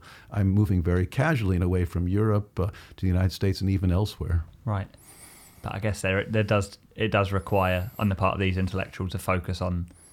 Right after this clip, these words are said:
Speaker 2: say, a nation rather than a smaller community like a region.
Speaker 1: Yeah, well, this is where, uh, yeah, and this is where the, the, the new social history that came out, and was coming out in the sixties and seventies, really challenged them, and especially
Speaker 2: Yeah.
Speaker 1: somebody like Hofstadter, but not only him,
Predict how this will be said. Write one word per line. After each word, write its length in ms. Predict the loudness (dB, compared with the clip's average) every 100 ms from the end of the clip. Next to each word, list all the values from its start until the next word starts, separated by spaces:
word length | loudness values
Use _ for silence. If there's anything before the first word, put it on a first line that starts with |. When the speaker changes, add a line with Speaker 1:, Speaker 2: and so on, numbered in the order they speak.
| -20
Speaker 2:
say, 240 | -4 0 0
a 60 |
nation 360 | 0 -2 -2 0
rather 260 | 2 2 0
than 160 | -4
a 40 | -4
smaller 320 | -4 -4 -4
community 460 | -4 -4 -4 -6
like 240 | -8 -10 -8
a 80 | -8
region. 480 | -6 -8 -8 -6 -2
Speaker 1:
Yeah, 280 | 2 4
well, 120 | 6 4
this 200 | 4 2
is 100 | 2
where, 140 | 0 2
uh, 60 | 2
yeah, 220 | 4 4
and 180 | 4 4
this 120 | 4
is 80 | 4
where 120 | 6
the, 140 | 6
the, 340 | 4 2 4 4
the 220 | 2 4
new 320 | 6 6 4
social 340 | 4 2 4 4
history 400 | 4 2 0 2
that 140 | 0
came 280 | 2 2 4
out, 260 | 2 0
and 300 | 0 0 0 0
was 180 | -2
coming 260 | 2 2 4
out 160 | 4 4
in 80 |
the 60 | 2
sixties 360 | 0 -2 -2 -2
and 120 | -2
seventies, 500 | 0 2 0 0 0
really 160 | 0
challenged 500 | 0 0 0 0 0 -2
them, 140 | -2
and 80 | -4
especially 320 | -2 -2 0
Speaker 2:
Yeah. 60 | 0
Speaker 1:
somebody 200 | 0 -2
like 140 | -2
Hofstadter, 460 | -2 -4 -2 -2 0
but 120 | 0
not 200 | 0 0
only 200 | 0 0
him, 260 | 0 0